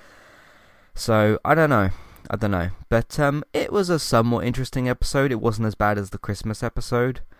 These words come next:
Um, but, uh, I don't know. I felt this, this episode was just going for more sort of fun, and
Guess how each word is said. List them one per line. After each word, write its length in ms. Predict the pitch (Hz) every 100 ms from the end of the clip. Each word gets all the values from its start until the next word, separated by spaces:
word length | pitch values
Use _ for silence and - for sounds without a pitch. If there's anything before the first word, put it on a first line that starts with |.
| - - - -
Um, 680 | 101 101 101 101 98 95 - _ _ _ _ _ _ - - _ _ _ _ _
but, 360 | 104 107 - -
uh, 220 | 104 107
I 120 | - 139
don't 120 | 135
know. 80 | 104
I 40 |
felt 240 | - 160
this, 180 | 147 139 139 -
this 200 | - 120
episode 360 | 127 - 120 110
was 160 | 113
just 180 | - 107
going 240 | 107 104 98
for 160 | 110
more 300 | 101 101 95
sort 260 | - 98 -
of 80 | 92
fun, 540 | - 98 98 98 92 - - - - _ _ - -
and 500 | 95 95 95 95 95